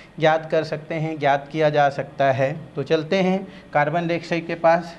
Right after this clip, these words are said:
ये number हमारा कौन सा है, हमारा B है। कार्बन डाइऑक्साइड का कितना बोल रहा है, इतना। तो कार्बन डाइऑक्साइड जो होता है,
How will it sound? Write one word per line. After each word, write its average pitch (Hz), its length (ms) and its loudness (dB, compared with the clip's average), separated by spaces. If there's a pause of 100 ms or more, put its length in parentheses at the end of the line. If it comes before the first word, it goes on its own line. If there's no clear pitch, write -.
(120)
ये 156 160 0
number 156 340 2
हमारा 165 300 4
कौन 165 240 -2
सा 165 140 -2
है, 165 160 0
हमारा 165 320 2 (140)
B 160 240 -2
है। 147 240 -4 (400)
कार्बन 156 360 2
डाइऑक्साइड 185 400 -4
का 185 80 -10
कितना 180 300 -4
बोल 185 120 0
रहा 180 100 2
है, 165 80 0
इतना। 151 340 2
तो 165 180 -8
कार्बन 160 380 2
डाइऑक्साइड 180 440 -2
जो 175 100 -2
होता 156 340 4
है, 170 240 -2